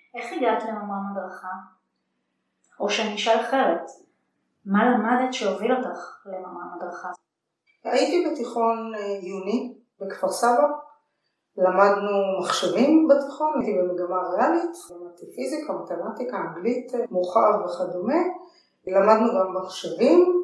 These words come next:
Speaker 2: משהו מאוד מינורי, לא היו מחשבים בבית ספר, כתבנו על, אה, כרטיסיות שלקחו אותם לאוניברסיטה לניקוב, פורטרן ארבע, דברים באמת, אה, עתיקים.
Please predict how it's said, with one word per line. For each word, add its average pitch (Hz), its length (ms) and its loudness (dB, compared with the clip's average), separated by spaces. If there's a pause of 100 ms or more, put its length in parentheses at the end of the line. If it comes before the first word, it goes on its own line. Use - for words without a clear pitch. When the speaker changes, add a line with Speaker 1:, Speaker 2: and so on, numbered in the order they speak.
(180)
Speaker 2:
משהו 196 340 -8
מאוד 202 260 2
מינורי, 226 640 2 (1500)
לא 202 200 8
היו 269 220 6
מחשבים 254 400 -6
בבית 254 220 -2
ספר, 247 500 -4
כתבנו 196 1040 -12
על, 180 200 -10
אה, 170 60 -12 (100)
כרטיסיות - 800 -6
שלקחו 190 380 -6
אותם 202 280 -2
לאוניברסיטה 180 720 -4
לניקוב, 247 840 2 (440)
פורטרן 202 520 4
ארבע, 247 600 4
דברים 220 440 -4
באמת, 226 420 -4
אה, 254 240 2
עתיקים. - 680 0